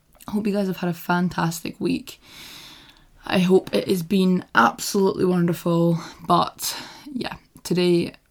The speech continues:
oh my gosh, it's just overwhelming what this week has been and, you know, what I am going into. So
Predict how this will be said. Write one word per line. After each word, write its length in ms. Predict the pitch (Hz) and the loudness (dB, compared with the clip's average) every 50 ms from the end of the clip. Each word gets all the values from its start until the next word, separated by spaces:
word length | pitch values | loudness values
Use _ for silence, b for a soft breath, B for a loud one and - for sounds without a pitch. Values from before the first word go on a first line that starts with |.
| - | -8
oh 60 | 170 | -8
my 80 | 170 165 | -6 -6
gosh, 340 | - - 165 - - - - | -6 -8 -10 -10 -12 -10 -6
it's 120 | - 170 165 | -4 -4 -4
just 260 | - - 196 190 - - - - | -2 -4 -4 -4 -6 -10 -4 -2
overwhelming 1040 | 180 175 180 180 170 170 160 156 170 170 170 165 165 165 170 175 170 170 165 165 B B B B B B B B B B _ _ - | -2 0 2 4 4 4 4 4 2 2 2 4 4 2 2 2 2 0 0 -2 B B B B B B B B B B _ _ -10
what 340 | - - 180 170 - - - | -2 0 0 0 0 -4 -4
this 320 | - 180 170 165 - - | -2 0 0 0 0 0
week 220 | 175 175 170 165 - | 2 0 0 0 0
has 180 | 175 165 156 | -2 -2 -2
been 420 | 151 - 165 190 190 175 175 175 - - | 0 -2 -2 0 0 0 0 -2 -2 -4
and, 540 | - - 165 160 165 160 165 - - - - - _ - | -2 0 0 2 2 0 0 -2 -4 -6 -12 -14 _ -4
you 80 | 175 170 | -2 0
know, 120 | 165 165 | 2 2
what 300 | 160 147 160 165 170 - - | 0 0 0 -2 -2 -2 0
I 80 | 165 170 | 0 2
am 180 | 170 165 165 | 4 4 2
going 280 | 160 165 160 160 160 160 | 4 2 2 0 0 -2
into. 580 | 160 170 165 160 160 151 - - - - - 165 | -2 -2 0 0 0 0 -2 -4 -4 -2 -2 -2
So 400 | - - - 170 170 165 165 | -4 -2 0 2 2 0 0